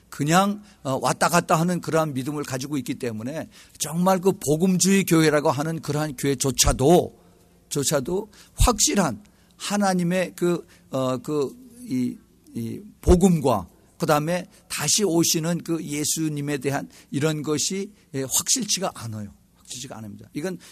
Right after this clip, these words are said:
예, 지금 통계적으로 이게 분명히 나와 있습니다. 작년 시월 달에,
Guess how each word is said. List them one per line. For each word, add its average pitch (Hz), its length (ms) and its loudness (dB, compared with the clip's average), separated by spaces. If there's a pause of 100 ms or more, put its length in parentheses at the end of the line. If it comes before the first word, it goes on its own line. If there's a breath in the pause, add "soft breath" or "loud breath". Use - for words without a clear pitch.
(140)
예, 156 140 0 (220)
지금 180 280 -2
통계적으로 160 720 0
이게 139 180 -4
분명히 139 360 -4
나와 113 240 -6
있습니다. 101 420 -10 (1200)
작년 139 340 -2
시월 175 420 2
달에, 131 400 -2